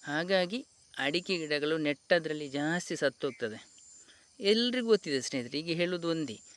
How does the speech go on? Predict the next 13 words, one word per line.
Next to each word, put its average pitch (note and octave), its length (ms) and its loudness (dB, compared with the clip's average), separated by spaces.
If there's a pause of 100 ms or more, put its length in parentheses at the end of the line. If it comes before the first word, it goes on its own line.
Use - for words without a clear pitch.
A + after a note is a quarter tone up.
(160)
ಅಡಿಕೆ B2 400 -6
ಗಿಡ C#3 120 0 (120)
ಎಲ್ಲ C3+ 100 -2 (100)
ಸತ್ತದ್ದು C#3 400 -6
ಸರಿ C3 320 -4
ಬದುಕುವುದಿಲ್ಲ C3+ 580 -2
ಅಂತ. A#2+ 140 -10 (600)
ಯಾಕೆ F#3 280 0
ಬದುಕುವುದಿಲ್ಲ? C3 500 -2 (920)
ನಾನು D#3 240 -2 (140)
ನೂರು F3+ 200 0
ಗಿಡ E3 180 -4 (100)
ನೆಟ್ರೆ B2+ 340 -2